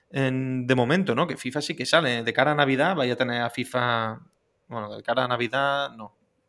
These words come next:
De cara a verano vaya a tener fifa veintiuno gratis en Game Pass. Eso lo digo ya. Es que está muy bien. Es que,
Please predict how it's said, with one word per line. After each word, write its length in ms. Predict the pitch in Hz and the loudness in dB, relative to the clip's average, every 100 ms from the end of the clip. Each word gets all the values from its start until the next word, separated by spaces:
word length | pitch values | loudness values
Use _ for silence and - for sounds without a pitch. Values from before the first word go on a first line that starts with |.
| _ | _
De 60 | - | -2
cara 180 | 117 123 | 2 4
a 20 | |
verano 480 | 127 139 165 190 - _ _ _ | 6 6 4 -2 -10 _ _ _
vaya 200 | - 117 | 0 2
a 40 | 117 | 4
tener 180 | 117 | 2
fifa 300 | 113 123 123 | 2 2 4
veintiuno 720 | 117 120 107 120 120 147 214 _ _ | 4 2 0 -2 0 -4 -6 _ _
gratis 400 | 131 110 107 110 | -4 2 2 2
en 100 | 107 | 0
Game 180 | 107 143 | 2 0
Pass. 280 | - - - _ _ - | 0 -8 -12 _ _ -14
Eso 160 | - | -6
lo 100 | 110 | -4
digo 160 | 107 107 | -2 0
ya. 180 | 123 127 - _ _ - - - _ _ _ - _ - | 0 -2 -8 _ _ -20 -20 -20 _ _ _ -20 _ -4
Es 80 | |
que 60 | - | 0
está 120 | 208 | 4
muy 140 | 226 135 | 4 4
bien. 400 | 220 - - _ _ - | 2 0 -12 _ _ -8
Es 100 | - | 0
que, 420 | 214 214 185 | 2 2 -2